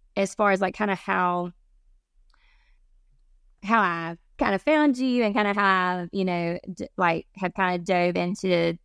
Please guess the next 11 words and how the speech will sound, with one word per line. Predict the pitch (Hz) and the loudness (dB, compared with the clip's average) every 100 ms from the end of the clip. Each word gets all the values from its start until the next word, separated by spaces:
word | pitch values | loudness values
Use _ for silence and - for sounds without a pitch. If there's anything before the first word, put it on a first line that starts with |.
| _ | _
this | 185 180 _ - | 0 0 _ -4
world | 180 175 175 | 2 2 2
a | |
little | 170 175 170 | 0 0 0
bit, | 175 175 170 - _ _ _ _ 185 | 0 -2 -2 -6 _ _ _ _ -2
um, | 180 170 | 0 0
and | 175 | -2
trying | 202 | -2
to | 185 185 | -2 -2
educate | 180 196 180 | -4 -2 -2
myself | 170 175 185 175 165 | -2 -2 -2 0 -2